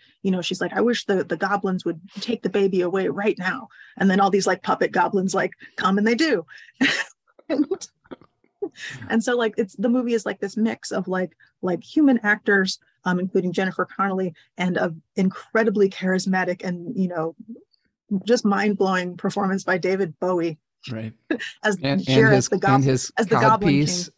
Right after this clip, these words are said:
Speaker 2: and his,
Speaker 1: Yes.
Speaker 2: his,
Speaker 1: So he's wearing these,
Speaker 2: his
Speaker 1: like, he's got
Speaker 2: crystal
Speaker 1: these, like,
Speaker 2: balls.
Speaker 1: he's got this,
Speaker 2: <laughs>
Speaker 1: like, big Tina Turner hair and this, like,
Speaker 2: Yeah.
Speaker 1: swath of eye makeup and these, like, tight pants,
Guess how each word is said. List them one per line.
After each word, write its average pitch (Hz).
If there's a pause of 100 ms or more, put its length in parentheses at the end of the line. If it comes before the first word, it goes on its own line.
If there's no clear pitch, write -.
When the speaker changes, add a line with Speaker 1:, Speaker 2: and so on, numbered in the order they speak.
Speaker 2:
and 123
his, 123
Speaker 1:
Yes. -
Speaker 2:
his, 127
Speaker 1:
So 214
he's 214
wearing 254
these, 226
Speaker 2:
his 143
Speaker 1:
like, -
he's 139
got 226
Speaker 2:
crystal 135
Speaker 1:
these, -
like, 113
Speaker 2:
balls. 123 (140)
Speaker 1:
he's 247
got 277
this, 220
Speaker 2:
<laughs> -
Speaker 1:
like, 180
big 262
Tina 254
Turner 226
hair 226
and 196
this, 180
like, 170
Speaker 2:
Yeah. 113
Speaker 1:
swath 220
of 175
eye 214
makeup 202
and 180
these, 175
like, -
tight -
pants, 226